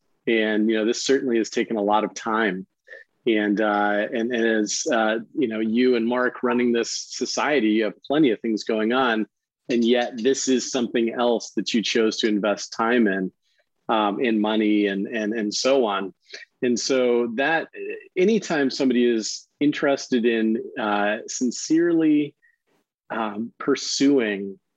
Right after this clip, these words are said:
the development of art pieces, e-, especially in a situation where it's, it's not an absolute necessity. That's not why people have joined your golf society,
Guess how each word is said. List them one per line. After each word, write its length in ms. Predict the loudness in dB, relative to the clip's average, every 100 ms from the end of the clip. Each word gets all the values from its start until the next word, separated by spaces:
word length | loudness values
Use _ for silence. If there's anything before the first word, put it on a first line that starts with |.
| _ 0
the 80 |
development 500 | 0 2 2 0 0
of 80 | 0
art 260 | 0 -2 -2
pieces, 680 | -2 -2 -2 -2 -2 -6 -8 _ _ _ _ _ -2
e-, 80 | 0 0
especially 520 | -4 -2 -2 0 2
in 40 | 0
a 40 |
situation 560 | 0 -2 2 2 0 0
where 160 | 2
it's, 340 | 0 -2 -10 -10 -4
it's 220 | -2 0
not 260 | 2 2
an 140 | 0 0
absolute 500 | 0 -2 0 0 2
necessity. 720 | 0 -2 -2 -2 -2 -4 -6 -2
That's 200 | -2 0
not 240 | 0 0 0
why 140 | 0
people 320 | 0 0 0 0
have 60 |
joined 260 | 0 0 2
your 120 | 0
golf 240 | 0 -2
society, 720 | -4 -8 -2 0 2 4 2